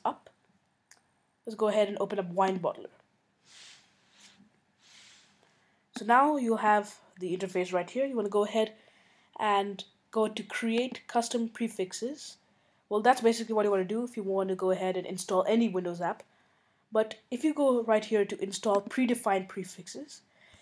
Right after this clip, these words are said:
it'll basically give a list of available, um, applications to install. Uh, these are basically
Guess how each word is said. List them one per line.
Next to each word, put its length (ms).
it'll 100
basically 340
give 180
a 60
list 300
of 200
available, 640
um, 380
applications 800
to 180
install. 540
Uh, 300
these 220
are 60
basically 520